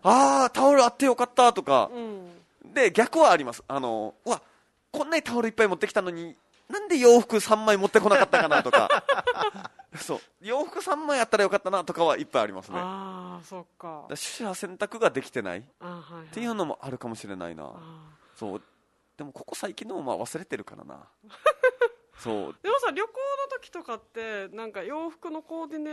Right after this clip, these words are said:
Speaker 2: ートを考えないといけないから、例えばやっぱボトムは？ボトム、あの、ジーパンとか、
Speaker 1: はい。
Speaker 2: なんかボトムは大体同じ、
Speaker 1: はい。
Speaker 2: 日本、日本だけをこう、
Speaker 1: うん、回せばいいかと。
Speaker 2: 回せばいい。あと上着とかをね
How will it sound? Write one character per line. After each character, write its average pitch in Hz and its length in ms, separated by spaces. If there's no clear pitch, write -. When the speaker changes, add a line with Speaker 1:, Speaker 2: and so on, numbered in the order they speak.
Speaker 2:
ー 294 120
ト 285 220
を 269 40
考 294 120
え 269 80
な 262 160
い 254 80
と 247 160
い 240 60
け 240 180
な 220 160
い 190 120
か 156 180
ら、 170 320
例 294 120
え - 20
ば 285 80
や 247 60
っ - 40
ぱ 196 320
ボ 240 160
ト 427 200
ム 381 160
は？ 370 180
ボ 247 160
ト 294 140
ム、 294 100
あ 262 100
の、 190 140
ジ 208 140
ー 247 140
パ 240 220
ン 226 100
と 196 100
か、 127 60
Speaker 1:
は 107 60
い。 - 20
Speaker 2:
な 202 80
ん - 40
か - 160
ボ 277 160
ト 392 160
ム 370 160
は 403 100
大 285 220
体 240 220
同 214 440
じ、 185 320
Speaker 1:
は 120 100
い。 - 40
Speaker 2:
日 294 40
本、 285 220
日 302 80
本 370 220
だ 262 100
け 196 140
を 170 120
こ 127 460
う、 135 60
Speaker 1:
う 123 80
ん、 107 80
回 123 180
せ 127 100
ば 92 120
い 92 40
い 90 40
か - 40
と。 101 60
Speaker 2:
回 196 100
せ - 140
ば 170 120
い - 20
い。 - 40
あ - 60
と 294 160
上 302 220
着 294 320
と 269 100
か 185 160
を 160 260
ね 165 200